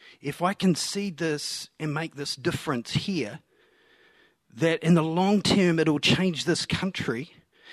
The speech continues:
and the effect on this country is it'll change, and it'll mean there will be not as much violence in the world." And they truly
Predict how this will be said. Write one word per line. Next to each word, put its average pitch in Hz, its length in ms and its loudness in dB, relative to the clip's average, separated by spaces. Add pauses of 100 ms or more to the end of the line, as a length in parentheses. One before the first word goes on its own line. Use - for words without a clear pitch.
(160)
and 170 180 2
the 165 80 6
effect 214 380 0
on 185 120 6
this 185 160 4
country 185 500 0
is 147 160 0
it'll 147 200 -2
change, 160 640 0 (280)
and 170 140 2
it'll 156 100 2
mean 175 200 2
there 165 100 4
will 147 60 0
be 151 80 2
not 160 180 2
as 151 100 -4
much 151 200 -4
violence 139 440 -2
in 127 80 -6
the 110 80 -4
world." 101 260 -10 (1700)
And 196 180 4
they 202 140 6
truly 240 800 4